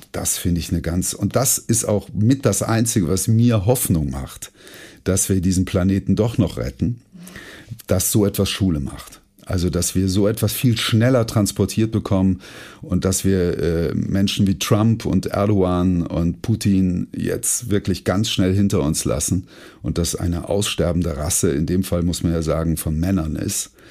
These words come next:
ähm, und wir dort das Ruder noch rumreißen können. Und ich hätte vor einem Jahr solche Worte nicht in den Mund genommen, aber ich finde, eine gewisse Radikalisierung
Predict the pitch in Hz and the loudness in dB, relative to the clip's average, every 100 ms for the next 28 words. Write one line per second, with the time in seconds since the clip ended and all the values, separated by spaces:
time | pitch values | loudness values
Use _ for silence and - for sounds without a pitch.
0 | - - - - - 85 90 92 87 85 | -20 -20 -20 -12 -4 -2 0 0 0 0
1 | - 95 104 90 95 101 101 - 101 - | -2 -2 0 0 2 0 -2 -2 -2 2
2 | 104 110 113 107 - 123 - 76 82 - | 2 4 4 2 2 2 2 0 -2 -4
3 | 76 73 60 78 - - 107 110 123 117 | -2 -2 -4 -6 -10 -2 0 2 0 0
4 | 123 110 - 113 135 123 104 101 98 92 | 0 -2 0 2 4 4 2 2 2 0
5 | 95 92 98 104 98 117 117 110 107 107 | 2 2 2 2 2 2 0 2 2 2
6 | 110 - 76 71 71 64 82 82 - 117 | 0 0 -2 0 -2 -2 -2 -2 2 2
7 | 107 73 95 98 120 - 110 107 107 104 | 2 2 0 2 0 0 2 2 0 0
8 | 92 92 92 143 113 71 78 | 0 0 2 2 2 0 0